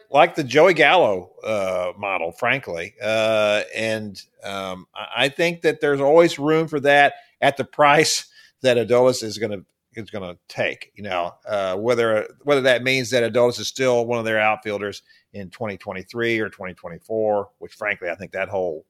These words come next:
thing has been pushed back a little ways. Uh, I think, you know, maybe not,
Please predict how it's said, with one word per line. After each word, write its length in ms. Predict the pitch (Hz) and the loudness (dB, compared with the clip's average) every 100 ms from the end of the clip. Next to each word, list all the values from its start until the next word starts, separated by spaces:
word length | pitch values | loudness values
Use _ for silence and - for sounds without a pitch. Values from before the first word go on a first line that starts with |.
| - | -12
thing 160 | 98 | -10
has 100 | 87 | -10
been 140 | - 85 | -16 -16
pushed 340 | - 107 - | -10 -10 -8
back 400 | 104 98 90 - _ _ - | -4 -2 -2 -8 _ _ -10
a 80 | |
little 220 | 95 92 87 | -8 -8 -8
ways. 380 | 85 82 80 _ _ _ - | -8 -8 -12 _ _ _ -10
Uh, 460 | 101 95 90 87 85 _ _ | -2 0 -2 -4 -10 _ _
I 140 | 98 104 | -8 -8
think, 300 | 104 104 82 _ _ _ | -6 -10 -10 _ _ _
you 140 | 101 | -14
know, 280 | 90 80 80 _ _ _ _ _ _ | -10 -12 -14 _ _ _ _ _ _
maybe 180 | 123 117 | -4 -2
not, 460 | 117 101 80 - | 0 0 -2 -10